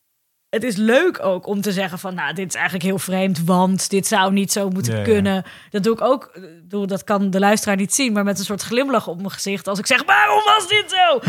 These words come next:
Speaker 2: <laughs>
Speaker 1: Dus ik hoop niet dat we, dat ik het idee heb dat ik het niet leuk vind, want nee, ik ga dat seizoen twee natuurlijk met heel veel liefde kijken.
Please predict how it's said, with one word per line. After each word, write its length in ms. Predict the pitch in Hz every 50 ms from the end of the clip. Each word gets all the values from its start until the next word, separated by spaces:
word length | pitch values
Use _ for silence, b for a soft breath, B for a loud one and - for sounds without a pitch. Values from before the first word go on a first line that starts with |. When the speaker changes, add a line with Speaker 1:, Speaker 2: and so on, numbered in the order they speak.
| - -
Speaker 2:
<laughs> 280 | - - - - - 247
Speaker 1:
Dus 160 | 254 254 208
ik 180 | - - 226 -
hoop 220 | 220 226 240 240
niet 180 | 226 254 262 220
dat 140 | 262 247 226
we, 200 | 233 233 226 -
dat 120 | - 226 220
ik 60 | 208
het 100 | 220 226
idee 260 | 220 233 208 214 214 208
heb 160 | 220 214 -
dat 120 | 220 202
ik 80 | - -
het 100 | 202 175
niet 140 | 208 202 190
leuk 240 | 240 285 370 381
vind, 200 | - 269 233 214
want 180 | 165 202 196 -
nee, 180 | 202 196 190 -
ik 140 | - 170
ga 300 | - - 180 175 180 - - -
dat 200 | - 196 175 -
seizoen 320 | 208 196 185 190 202 190
twee 300 | 175 - 185 196 196 202
natuurlijk 300 | 202 208 202 - 214 190
met 100 | 202 214
heel 180 | 190 226 226 226
veel 120 | 214 226 220
liefde 240 | 226 226 214 - 220
kijken. 560 | - - - 302 277 - - - - 175